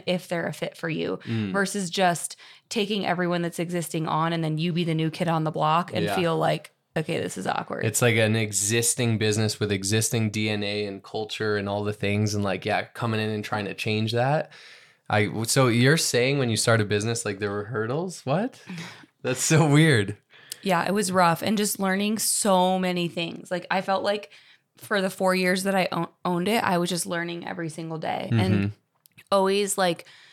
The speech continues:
Speaker 1: pivoting and being, like, a problem solver to the max. Like, there was always stuff happening that I was like, "Shit, like, how do I solve this?" And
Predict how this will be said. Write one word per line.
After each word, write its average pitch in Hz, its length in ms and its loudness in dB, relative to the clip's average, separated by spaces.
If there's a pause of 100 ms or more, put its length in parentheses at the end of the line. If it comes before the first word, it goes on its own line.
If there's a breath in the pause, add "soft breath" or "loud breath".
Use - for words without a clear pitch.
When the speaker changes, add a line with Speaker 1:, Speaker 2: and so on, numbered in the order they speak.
(140 loud breath)
Speaker 1:
pivoting 208 640 0
and 180 400 -2 (260)
being, 202 460 -2 (540)
like, 175 480 -2 (240)
a 202 100 0 (460)
problem 190 440 2
solver 190 380 4
to 196 100 -4
the 190 120 -2
max. 165 440 -2
Like, 196 180 0
there 190 160 2
was 233 140 2 (160)
always 196 440 4
stuff 202 220 0
happening 190 520 0
that 196 100 0
I 180 120 2
was 180 180 -2
like, 165 300 0 (560 loud breath)
"Shit, - 720 -2
like, 190 320 -2 (100)
how 185 240 2
do 226 140 2
I 202 240 2
solve 190 500 2
this?" - 460 -4
And 180 260 0